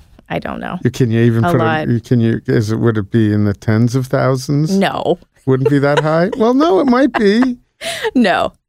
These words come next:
Speaker 1: I don't think that it's been in the tens of thousands.
Speaker 2: Okay. I, I figured it's definitely
Speaker 1: It's
Speaker 2: over
Speaker 1: been a
Speaker 2: a thousand.
Speaker 1: p-, probably in, like,
Speaker 2: Yeah.
Speaker 1: twenty years of, of
Speaker 2: Yeah.
Speaker 1: baking.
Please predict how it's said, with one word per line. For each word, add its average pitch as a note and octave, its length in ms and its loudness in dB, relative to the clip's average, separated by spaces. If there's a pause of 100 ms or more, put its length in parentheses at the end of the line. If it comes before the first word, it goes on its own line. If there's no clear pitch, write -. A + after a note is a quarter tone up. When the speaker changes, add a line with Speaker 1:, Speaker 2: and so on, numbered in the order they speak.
Speaker 1:
I F3+ 140 0
don't A#3 160 0
think A#3+ 160 0
that G#3+ 220 0
it's F3+ 200 -4
been E3+ 300 -2
in E3 200 -2
the E3 80 -2
tens D3+ 300 -4
of D#3 80 -14
thousands. - 340 -6
Speaker 2:
Okay. A#2+ 480 0 (220)
I, E3 300 0
I F3 40 2
figured D#3+ 340 0
it's B2 160 -2
definitely - 400 0
Speaker 1:
It's - 20 2
Speaker 2:
over A#2+ 80 0
Speaker 1:
been F4+ 160 2
a F4+ 40 2
Speaker 2:
a - 20 2
thousand. A2+ 520 -2 (840)
Speaker 1:
p-, G4 140 -2
probably A#3 580 0
in, G#3 140 -4
like, E3+ 220 2
Speaker 2:
Yeah. B2+ 80 -2
Speaker 1:
twenty G#3 720 0
years G3 460 0
of, F#3+ 400 -6 (160)
of F#3 360 -4
Speaker 2:
Yeah. A#3 380 4
Speaker 1:
baking. B3 380 0